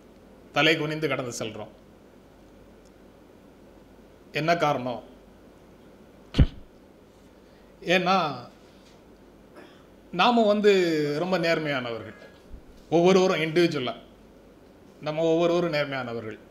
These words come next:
அநீதியை எங்க கண்டாலும் நாம பொறுக்க மாட்டோம்.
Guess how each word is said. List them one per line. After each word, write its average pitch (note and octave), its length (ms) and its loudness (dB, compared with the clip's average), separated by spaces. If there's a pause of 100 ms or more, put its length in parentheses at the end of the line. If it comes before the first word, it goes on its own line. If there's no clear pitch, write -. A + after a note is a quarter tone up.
(720)
அநீதியை F#3+ 600 4
எங்க F3+ 180 0
கண்டாலும் F3+ 460 0
நாம D3+ 220 -4
பொறுக்க C#3+ 280 -4
மாட்டோம். A#2 360 -10